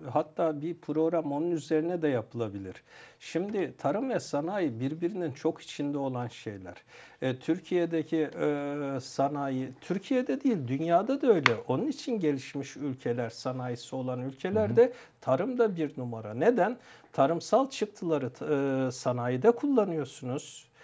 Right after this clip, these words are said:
Speaker 1: Sanayinin çıktılarını tarımda kullanıyorsunuz.
Speaker 2: O zaman bir söz almış olalım sizden. Süremiz bitmiş. Bu,
Speaker 1: Öyle
Speaker 2: bunu
Speaker 1: mi?
Speaker 2: ayrı bir başlıkta, başka bir programda daha ayrıntılı olarak konuşalım. Son bölümde ben de şunu söylemeye müsaade edin.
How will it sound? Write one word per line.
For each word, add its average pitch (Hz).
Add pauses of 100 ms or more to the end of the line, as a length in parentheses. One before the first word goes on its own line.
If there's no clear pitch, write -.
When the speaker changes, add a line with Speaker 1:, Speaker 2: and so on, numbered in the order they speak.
(340)
Speaker 1:
Sanayinin 135
çıktılarını 190
tarımda 202
kullanıyorsunuz. 151
Speaker 2:
O 151
zaman 147
bir 147
söz 135
almış 87
olalım 80
sizden. 90
Süremiz 92
bitmiş. - (160)
Bu, 110 (100)
Speaker 1:
Öyle 151
Speaker 2:
bunu 151
Speaker 1:
mi? 147
Speaker 2:
ayrı 139
bir 120
başlıkta, 107
başka 104
bir 98
programda 92
daha 95
ayrıntılı 85
olarak 95
konuşalım. 80
Son 135
bölümde 117
ben 113
de 110
şunu 110
söylemeye 95
müsaade 95
edin. 98